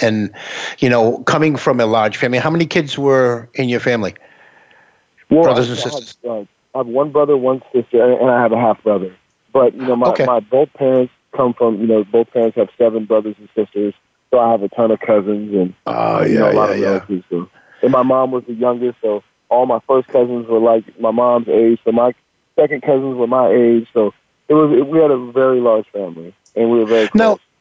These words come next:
Speaker 1: you know, that just brings up a, that just brings up a question. Does that help? Like, say if you were, I mean, I'm sure that you probably know somebody that you played with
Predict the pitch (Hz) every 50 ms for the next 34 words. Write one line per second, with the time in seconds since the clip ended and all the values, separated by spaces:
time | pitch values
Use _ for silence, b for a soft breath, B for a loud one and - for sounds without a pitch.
0 | _ _ _ _ _ _ _ _ - - 202 190 185 208 220 208 302 247 - -
1 | - 240 240 202 202 208 202 - 185 160 147 - 196 202 - 294 - - - 247
2 | 233 214 190 202 202 - - - - 180 170 - - - 92 87 B B B B
3 | B B B B B _ - 151 143 139 139 139 185 214 247 269 247 - - -
4 | 180 175 170 180 175 - - - - - - 156 151 143 - - - 330 370 359
5 | - - - 190 190 190 180 165 147 147 147 143 139 135 135 131 123 117 107 B
6 | B B B B B 143 151 151 147 147 143 143 131 - - - 175 180 180 170
7 | 165 120 131 131 127 - 160 143 135 135 127 123 127 120 127 127 120 117 113 117
8 | 117 - - 123 117 117 117 113 117 113 113 107 110 104 104 101 - - 113 104
9 | 101 98 95 92 - - 127 135 139 131 117 110 104 104 101 98 95 101 107